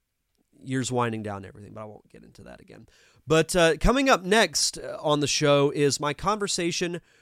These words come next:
with documentary filmmaker Christopher McDonnell. And I love chatting with documentary filmmakers because it's, there are some similarities,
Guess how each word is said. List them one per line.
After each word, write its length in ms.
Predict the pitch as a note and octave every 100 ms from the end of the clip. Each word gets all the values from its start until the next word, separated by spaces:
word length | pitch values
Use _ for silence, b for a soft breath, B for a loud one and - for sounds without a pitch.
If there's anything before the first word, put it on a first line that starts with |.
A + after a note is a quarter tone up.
| b
with 340 | C3 C#3 C#3
documentary 640 | C3+ D3 - G#3+ G3 F#3+ F3
filmmaker 840 | - E3 D#3+ D#3 D3+ D#3 D3+ -
Christopher 800 | _ - D3 - F3+ F#3 F3 - B2+
McDonnell. 680 | B2 - B2 A#2 G#2+ G2+ - _ _ _ _ -
And 320 | D3+ D#3 D#3+ _ _ _ _ -
I 120 | F3
love 340 | F3 G3+ A#3+
chatting 540 | - - F3 F3 E3+ E3
with 180 | C#3+
documentary 640 | A2+ C3 - C#3 C3 B2 A2+
filmmakers 680 | - B2+ A2+ A2 A#2+ A2 A2
because 520 | A#2 C3 A#2+ A2 - - _ _ _ _ _ _
it's, 480 | D#3+ D#3 - - - _ _
there 260 | E3+ F3+ G3
are 80 | F3
some 300 | - B3+ A#3+
similarities, 960 | - A3 F#3+ E3+ F3 F#3 G3 F#3+ -